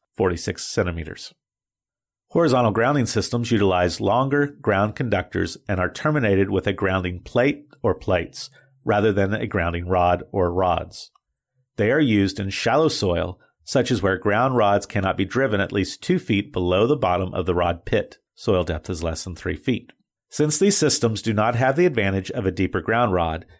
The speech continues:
in sand, loamy sand, or gravelly soil, the ground conductor should be at least twenty-four feet,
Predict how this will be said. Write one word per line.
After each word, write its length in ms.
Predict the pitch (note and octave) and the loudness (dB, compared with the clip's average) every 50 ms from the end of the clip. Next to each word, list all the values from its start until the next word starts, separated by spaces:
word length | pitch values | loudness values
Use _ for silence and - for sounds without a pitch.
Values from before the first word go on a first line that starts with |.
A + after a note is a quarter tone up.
| _ _ - | _ _ -8
in 200 | - A2 F#2+ F#2 | -6 -6 -6 -6
sand, 580 | - - - G#2+ A2 A#2+ B2+ C3+ C#3 C3+ C#3 - | -4 -2 -2 0 0 0 0 -2 -4 -6 -8 -6
loamy 360 | - G#2+ G2+ A2 B2 C#3+ D3+ | -2 0 2 2 2 2 0
sand, 400 | D3 - A#2+ G2+ G2 F#2+ F#2+ F#2+ - | 0 0 0 0 2 0 -2 -2 -2
or 140 | - G#2 | -2 -2
gravelly 400 | F2 - G#2 G2+ A2 A2 B2 B2+ | 0 0 2 2 2 2 2 0
soil, 500 | B2 - - G2+ F#2 F2 E2+ E2+ E2+ E2+ - _ _ _ - | 0 0 0 0 2 2 2 0 -2 -6 -10 _ _ _ -6
the 100 | B2 A2 | -4 -2
ground 360 | - G#2+ F#2+ G2+ A#2+ C#3 - | 0 0 2 2 0 -2 -4
conductor 480 | - D#3+ C#3 A2 F#2 F#2 - - F#2 F2+ | -4 -4 -2 -2 -2 -2 -4 -6 -8 -8
should 240 | - - A2 F#2+ | -6 -8 -6 -2
be 100 | F#2 F#2+ | 0 0
at 140 | F#2 F2+ - | 0 0 0
least 500 | G#2 A#2+ C#3+ B2+ - - - - _ _ | 0 2 2 2 2 0 -6 -12 _ _
twenty-four 520 | - - A#2 B2 C#3 C3+ - B2+ B2 B2+ A#2+ | -6 -4 -4 -2 -4 -4 -2 0 0 0 0
feet, 480 | - - - - A#2+ F#2+ F#2 - - | -2 -4 -4 -2 -2 -2 -2 -4 -10